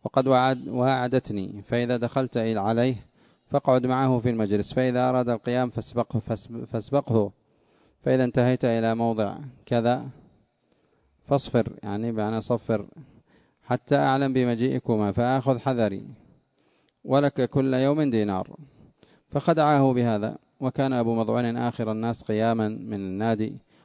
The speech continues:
وهو يريد أن يبطئه عند ذلك الأمير لأجل أن يكب-، ماذا يكون مع، في الفاحشة مع امرأته في الجاهلية.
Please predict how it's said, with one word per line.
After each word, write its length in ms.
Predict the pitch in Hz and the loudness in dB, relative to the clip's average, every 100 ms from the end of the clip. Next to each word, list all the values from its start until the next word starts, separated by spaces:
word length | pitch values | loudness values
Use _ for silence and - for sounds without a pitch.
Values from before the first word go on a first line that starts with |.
| _ | _
وهو 200 | - 123 | 0 2
يريد 240 | 120 135 123 | 2 0 0
أن 140 | 113 | -4
يبطئه 580 | 110 117 - 131 123 120 | -2 -2 0 0 0 0
عند 160 | 117 113 | -2 -2
ذلك 360 | 113 113 107 | 0 -2 -2
الأمير 460 | 110 110 120 139 - 143 - - _ _ _ _ _ _ - | -2 0 2 0 -2 -16 -20 -20 _ _ _ _ _ _ -2
لأجل 880 | 131 131 127 - - - 143 139 135 | 2 4 2 -2 -8 -2 0 0 -2
أن 300 | 135 131 - - - _ _ _ _ _ _ _ - | -4 -10 -14 -20 -20 _ _ _ _ _ _ _ -12
يكب-، 800 | 139 139 143 139 131 123 123 120 | -4 -2 0 0 0 -2 -4 -4
ماذا 300 | 127 139 139 | -2 0 2
يكون 240 | 135 160 143 | 0 0 0
مع، 400 | 127 123 127 113 - 131 | 0 0 -2 -8 -12 -10
في 100 | - | -6
الفاحشة 520 | 139 160 135 113 147 | -2 -2 -2 -2 -2
مع 140 | 139 139 | 0 -2
امرأته 420 | 120 101 95 92 - _ _ _ _ _ _ | 0 0 -2 -8 -12 _ _ _ _ _ _
في 80 | 127 | -6
الجاهلية. 640 | 110 110 104 101 95 90 | 0 2 2 0 -2 -4